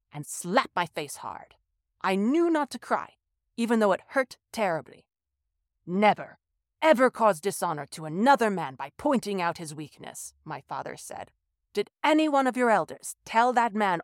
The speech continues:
on the train to close his pants, that his personal parts were hanging open for the world to see? We would rather die than humiliate another man.'" He patted my cheek, which was hot and red from his palm.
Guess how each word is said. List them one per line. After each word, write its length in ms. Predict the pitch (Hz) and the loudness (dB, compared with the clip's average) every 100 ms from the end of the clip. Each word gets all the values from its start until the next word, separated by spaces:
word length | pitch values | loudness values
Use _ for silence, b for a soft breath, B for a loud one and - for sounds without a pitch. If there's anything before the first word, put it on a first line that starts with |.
| _ - | _ -2
on 200 | 262 254 | 0 0
the 80 | |
train 340 | 247 214 156 - _ _ | -2 -4 -4 -8 _ _
to 80 | 190 | -16
close 340 | - 202 220 | -4 0 0
his 140 | 240 - | -2 -8
pants, 520 | 247 277 320 - - _ _ _ - | -4 -4 -4 -8 -16 _ _ _ -14
that 120 | 175 | -12
his 120 | 170 | -12
personal 460 | - 208 208 226 226 | -4 -2 0 0 -2
parts 380 | 214 233 233 - | 0 0 0 -4
were 100 | 165 | -6
hanging 400 | - 185 220 226 | -4 -2 0 2
open 300 | 226 240 226 | 2 0 -2
for 160 | 226 | -2
the 100 | 226 | 0
world 260 | 214 240 220 | 0 0 -2
to 100 | 233 | -8
see? 360 | - 277 320 - _ _ _ | -10 -10 -10 -12 _ _ _
We 80 | 196 | -8
would 220 | 196 190 | -4 -2
rather 340 | 175 202 208 196 | 4 4 4 0
die 600 | 160 214 320 226 143 - - | 0 6 8 8 4 -6 -8
than 160 | 180 147 | -8 -8
humiliate 800 | - 156 190 311 311 320 320 | -12 -6 -2 0 2 2 0
another 320 | 302 285 269 247 | 0 0 0 -2
man.'" 160 | 160 _ _ _ _ _ _ _ _ _ _ | -4 _ _ _ _ _ _ _ _ _ _
He 120 | 185 | -16
patted 380 | - 185 165 - | -6 -4 -4 -8
my 100 | - | -14
cheek, 460 | - 190 - _ _ _ _ _ - | -14 -14 -14 _ _ _ _ _ -18
which 180 | 160 156 | -16 -14
was 140 | - | -4
hot 320 | 202 220 - | 0 0 -2
and 140 | 143 - | -18 -8
red 300 | 180 208 - | -2 -2 -4
from 240 | - 160 | -12 -14
his 140 | 131 - | -14 -12
palm. 440 | 180 196 160 156 | -8 -6 -8 -14